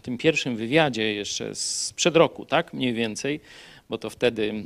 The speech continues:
e, dzięki też Jurkowi, bo to Jurek, e, wtedy gościł Joe Łosiaka i też, e, córka Jurka robiła z nim wywiad. No, myśmy zobaczyli i tak, no, to tak pokazuje wam, jak Bóg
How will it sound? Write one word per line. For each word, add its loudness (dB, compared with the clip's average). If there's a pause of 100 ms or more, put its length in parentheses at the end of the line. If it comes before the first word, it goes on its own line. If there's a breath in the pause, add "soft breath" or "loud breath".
(160)
e, -6
dzięki 0
też -2
Jurkowi, 4
bo -4
to -2
Jurek, 4
e, -2
wtedy 4
gościł 0
Joe 0
Łosiaka 2
i 2
też, -2 (540)
e, -16
córka -2
Jurka -2 (400 loud breath)
robiła 4
z -2
nim 0
wywiad. 4
No, -4
myśmy -4
zobaczyli 2
i 4
tak, 0
no, -4
to -8
tak -10
pokazuje -2
wam, -8
jak -8
Bóg -10